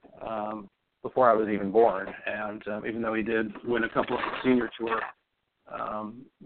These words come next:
when I was out there actually with him, um, on the tour. But, um, you know, th-, th-, I think he was like just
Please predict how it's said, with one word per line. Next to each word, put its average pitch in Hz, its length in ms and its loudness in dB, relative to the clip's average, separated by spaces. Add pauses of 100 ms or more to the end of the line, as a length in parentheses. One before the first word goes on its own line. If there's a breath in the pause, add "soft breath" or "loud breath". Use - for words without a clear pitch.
(300)
when 113 200 -6
I 110 100 0
was 107 160 -2
out 107 220 6
there 113 220 0
actually 107 320 -4
with 117 240 0
him, 107 160 -4 (260)
um, 110 420 0
on 107 160 0
the 107 160 -4
tour. 107 320 2
But, 113 220 4 (160)
um, 107 220 2 (600 loud breath)
you 170 60 6
know, 175 380 6
th-, 156 140 -10 (140)
th-, 170 220 -4
I 170 80 -2
think 208 260 -2
he 185 120 -12
was 151 140 -6
like 151 260 2 (480)
just - 160 -2